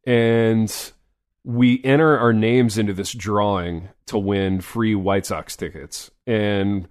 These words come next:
you know, we're writing our names down. We throw 'em in the pot. We're both just like, "Har, har, we never win anything. You know, whatever. This is nothing." And then lo and behold, like, ten minutes later, they call our names over the loudspeaker. We had won a pair of Sox tickets.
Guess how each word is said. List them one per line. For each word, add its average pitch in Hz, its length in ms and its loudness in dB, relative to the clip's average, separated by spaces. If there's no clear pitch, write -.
you 170 100 4
know, 143 80 6
we're 143 160 6
writing 156 200 4
our 127 100 6
names 113 280 4
down. 113 320 4
We 110 80 2
throw 123 200 2
'em 120 80 2
in 113 40 2
the 104 80 0
pot. 95 480 0
We're 110 100 0
both 104 280 0
just - 200 -8
like, 98 260 -2
"Har, 98 300 0
har, 87 340 -2
we 90 120 -2
never 90 220 -2
win 85 180 -4
anything. 85 720 -4
You 104 140 -2
know, 82 220 -4
whatever. 87 480 0
This 87 180 -4
is 85 180 -6
nothing." 87 580 -2
And 123 120 8
then 131 160 8
lo 123 180 6
and 160 80 4
behold, 143 320 0
like, 98 180 -2
ten 120 220 2
minutes 127 260 0
later, 113 320 2
they 92 120 -2
call 107 280 0
our 123 120 2
names 101 420 2
over 95 140 -2
the 90 60 -4
loudspeaker. 90 920 -4
We 110 180 2
had 98 100 2
won 113 280 6
a - 80 2
pair 101 460 0
of 85 180 -8
Sox 90 400 -4
tickets. - 520 -16